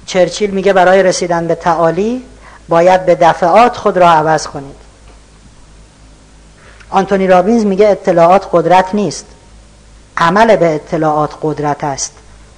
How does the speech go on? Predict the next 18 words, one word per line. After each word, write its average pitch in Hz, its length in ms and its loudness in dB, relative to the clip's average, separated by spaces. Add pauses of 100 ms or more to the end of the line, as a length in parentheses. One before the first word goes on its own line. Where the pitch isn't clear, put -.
(200)
بعد 170 260 0
عمل 180 320 0
کنیم 170 300 -6
این 151 120 -8
کارا 143 260 -8
رو. 127 100 -12 (680)
ابوالقاسم 170 680 0
فرهنگ 170 500 0
چی 233 140 -6
میگه؟ 233 380 -2 (2000)
توانا 165 460 2
بود. 240 420 4 (2250)
اون 185 100 -6
که 196 120 0
ابوالقاسم 165 580 -2
فردوسیه. 151 680 -6 (1120)
توانا 180 420 4
بود 254 460 6